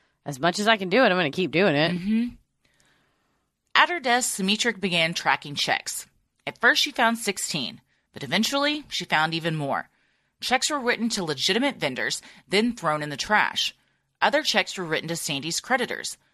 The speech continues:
Speaker 2: voided in the system, but sent to the creditors to be cashed. He was swapping out legitimate recipients with his own personal creditors. She went over Sandy's head, and the executives decided it was time to make a move.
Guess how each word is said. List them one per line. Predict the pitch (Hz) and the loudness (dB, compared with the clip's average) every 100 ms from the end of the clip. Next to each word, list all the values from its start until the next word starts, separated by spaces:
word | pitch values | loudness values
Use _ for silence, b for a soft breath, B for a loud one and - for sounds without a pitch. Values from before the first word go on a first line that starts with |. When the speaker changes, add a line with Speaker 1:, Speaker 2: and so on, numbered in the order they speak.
| _ | _
Speaker 2:
voided | - 165 202 247 277 | -8 0 2 2 0
in | 269 | -2
the | 269 | -4
system, | - 269 - 123 151 b b b | -4 -6 -4 -4 -6 b b b
but | - | -6
sent | - 294 339 | -2 -2 -2
to | 277 | -2
the | 196 | -4
creditors | - 131 131 139 160 | 0 -2 0 -2 -2
to | - | -4
be | 156 | -6
cashed. | 170 226 185 - - - - _ _ _ _ | -4 0 0 0 -6 -10 -14 _ _ _ _
He | 196 | -4
was | 170 | -4
swapping | - 233 285 302 | 0 2 2 0
out | 302 - | 0 0
legitimate | 170 - 202 285 - | -2 0 0 0 -2
recipients | 220 - 180 135 127 139 B B | -4 -4 -4 -4 -6 -8 B B
with | - - | -8 -4
his | 165 - | -4 0
own | 190 220 220 | 2 2 0
personal | 185 175 185 160 | -2 -2 -4 -4
creditors. | 190 160 - - - - _ _ _ _ - | -2 -2 -4 -8 -10 -12 _ _ _ _ -8
She | - | -4
went | 175 180 | 0 0
over | 226 330 | 0 0
Sandy's | - 269 262 233 | 0 -2 -2 -6
head, | - 131 113 | -2 0 0
and | - 156 | -4 -6
the | 170 | -4
executives | 160 156 165 - 120 117 | -6 -2 -2 -2 -8 -10
decided | - - 170 175 202 | -10 -2 0 0 -2
it | 170 | -4
was | 185 | -6
time | - 151 | -2 -2
to | 147 | -2
make | 143 131 | -8 -6
a | 143 | -6
move. | 147 - - | -6 -6 -10